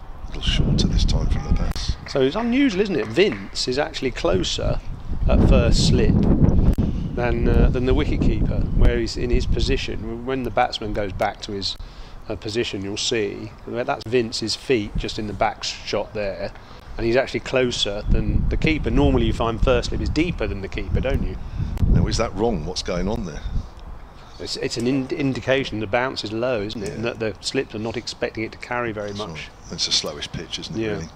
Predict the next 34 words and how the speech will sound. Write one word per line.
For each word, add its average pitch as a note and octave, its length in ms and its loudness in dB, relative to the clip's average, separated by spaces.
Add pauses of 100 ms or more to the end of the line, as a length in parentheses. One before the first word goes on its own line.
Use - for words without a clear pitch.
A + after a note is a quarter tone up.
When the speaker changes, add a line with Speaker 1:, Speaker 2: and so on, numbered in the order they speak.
Speaker 1:
Tom E2+ 160 -6
Speaker 2:
yeah. F#2+ 40 -10
Speaker 1:
Press E2+ 180 -4
said D#2+ 220 -4
as D2+ 120 -10
much - 300 -10
to - 100 -10
me D#2 120 -8
yesterday. E2 380 -10 (840)
Here's F#2 140 -4
Abbas F#2+ 300 0
again, C3 400 -2
walking B2+ 300 -4
into B2+ 280 0
it C#3+ 140 -4
is A#2 120 -4
Jennings, F#3+ 600 -2 (240)
as F2 140 -10
he F#2 80 -12 (120)
has G#2 200 -6
done G2 260 -4
many D3+ 180 -6
times. C#3 540 -6 (1080)
So - 120 -10
Speaker 2:
Yeah. A#2+ 160 -8
Speaker 1:
all C3 140 -6
the F#2 60 -10
seamers F2+ 380 -4
so F#2+ 220 -4
far, A2+ 260 -10
mainly, B2+ 400 -4
mainly A#3 300 -6
Abbas, F#2 400 -6
actually. - 300 -12